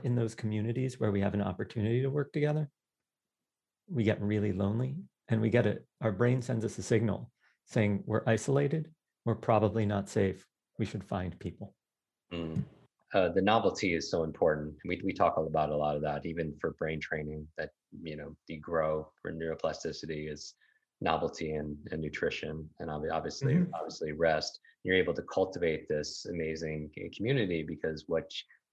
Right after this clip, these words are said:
Speaker 2: people appreciate and they value things they help create.
Speaker 1: Yeah.
Speaker 2: Right? And they're putting in the, the effort.
Speaker 1: It's, uh, it's pretty wild. The other thing I'd also really encourage is that most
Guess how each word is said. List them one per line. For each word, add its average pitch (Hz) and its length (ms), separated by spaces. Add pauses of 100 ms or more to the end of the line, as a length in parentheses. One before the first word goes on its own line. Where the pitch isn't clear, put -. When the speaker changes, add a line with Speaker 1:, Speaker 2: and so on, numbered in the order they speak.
Speaker 2:
people 101 260
appreciate 87 760 (280)
and 80 440
they 80 120
value 78 580 (260)
things 78 240
they 78 80
help 80 260 (120)
create. - 560 (580)
Speaker 1:
Yeah. 156 260 (220)
Speaker 2:
Right? 78 240
And 82 80
they're 78 80
putting 80 360
in 76 220
the, 73 300
the 73 180
effort. 76 420 (1300)
Speaker 1:
It's, 151 260
uh, 143 320
it's 143 200
pretty 180 280
wild. 135 460
The 156 140
other 160 180
thing 156 280
I'd 113 140
also 120 380
really 104 300
encourage 101 560
is 107 180
that 110 240 (2500)
most 143 680